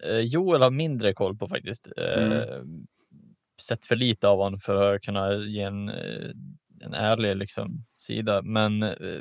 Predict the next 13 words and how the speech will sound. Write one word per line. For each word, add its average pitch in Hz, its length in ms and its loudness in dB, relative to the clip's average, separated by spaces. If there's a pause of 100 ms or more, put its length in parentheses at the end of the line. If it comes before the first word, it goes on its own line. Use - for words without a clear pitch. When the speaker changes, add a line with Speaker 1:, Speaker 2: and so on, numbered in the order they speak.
Speaker 1:
Max 123 360 -8
Wahlgren 110 460 2
tyckte - 240 -6
jag 98 100 0
faktiskt - 360 -10 (400)
hade 123 420 4
någon 101 540 -2
form 95 280 0
av 90 200 -2 (960)
potential. 110 880 4 (400)
Eh, - 600 -4
han 110 100 0
har, 107 340 4